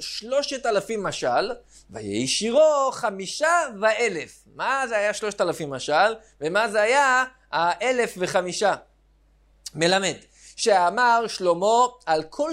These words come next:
דבר ודבר של תורה, שלושת אלפים משל, הכוונה טעמים. ועל כל דבר של דרבנן, כל דבר ודבר של סופרים, נתן חמישה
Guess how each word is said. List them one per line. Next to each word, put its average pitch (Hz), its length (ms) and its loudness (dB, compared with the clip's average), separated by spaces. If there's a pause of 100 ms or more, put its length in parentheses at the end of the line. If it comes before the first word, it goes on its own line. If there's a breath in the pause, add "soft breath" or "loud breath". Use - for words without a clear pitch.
דבר 226 320 0
ודבר 202 340 2
של 180 180 -4
תורה, 170 420 4 (640 soft breath)
שלושת 214 560 -6
אלפים 220 520 -2
משל, 160 480 0
הכוונה 165 320 0
טעמים. 151 560 0 (1400 loud breath)
ועל 113 160 -6
כל 220 220 2
דבר 170 340 4
של 190 200 -2
דרבנן, 135 640 4
כל 170 120 0
דבר 170 180 0
ודבר 151 220 0
של 160 140 -6
סופרים, 165 640 -4 (220 soft breath)
נתן 185 320 -2
חמישה 180 680 0